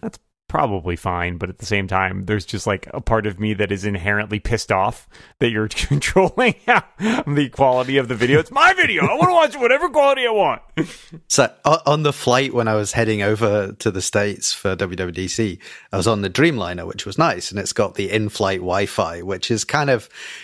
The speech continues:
Speaker 2: you have to make sure that you switch off everything on your phone that is
Speaker 1: Mm.
Speaker 2: gonna start immediately trying to download podcasts and things, 'cause it's, you get a hundred and fifty megabytes for your fifteen dollars or something.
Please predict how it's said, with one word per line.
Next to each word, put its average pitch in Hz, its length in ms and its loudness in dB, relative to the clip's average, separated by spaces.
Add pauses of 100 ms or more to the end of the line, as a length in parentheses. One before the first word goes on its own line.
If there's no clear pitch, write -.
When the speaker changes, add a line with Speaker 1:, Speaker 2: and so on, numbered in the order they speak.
(160)
Speaker 2:
you 123 120 6
have - 240 0
to 147 80 2
make 123 220 2
sure 120 300 4
that 104 120 -4
you 101 160 -4
switch 117 540 0
off 104 340 0
everything 113 440 2
on 98 120 -2
your 95 120 -2
phone 107 460 0
that 107 120 -4
is 117 100 -4
Speaker 1:
Mm. 107 40 -2
Speaker 2:
gonna 98 160 -2
start 98 300 0
immediately 98 460 -4
trying 92 280 -4
to 95 80 0
download 90 320 -2
podcasts - 600 -6
and 104 120 -6
things, 120 280 -4
'cause 95 200 -8
it's, - 260 -2 (560)
you 104 60 0
get 110 140 4
a - 40 -2
hundred 107 320 0
and 92 100 -4
fifty 95 320 -2
megabytes 87 640 -4
for - 140 -4
your 85 380 -4 (180)
fifteen 87 400 -4
dollars 85 380 -6
or - 100 -12
something. - 360 -12